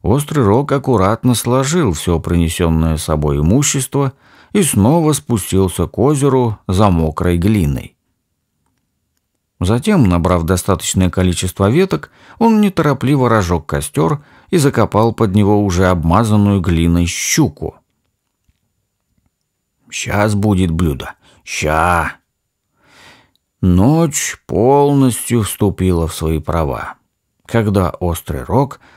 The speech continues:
осторожно разгрёб подёрнутые пеплом угли. "Вот оно, щас будет!" И выкопал из-под них ещё горячий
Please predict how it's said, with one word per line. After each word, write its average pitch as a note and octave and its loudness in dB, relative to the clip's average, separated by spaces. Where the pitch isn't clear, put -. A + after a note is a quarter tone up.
осторожно A2 2
разгрёб G2+ 0
подёрнутые E2+ 0
пеплом G#2 0
угли. F#2+ -2
"Вот G2+ 0
оно, F#2+ 0
щас G2 0
будет!" F#2 -4
И G3 4
выкопал A#2 2
из-под F2+ -2
них D3 0
ещё G#2+ 0
горячий A2 -2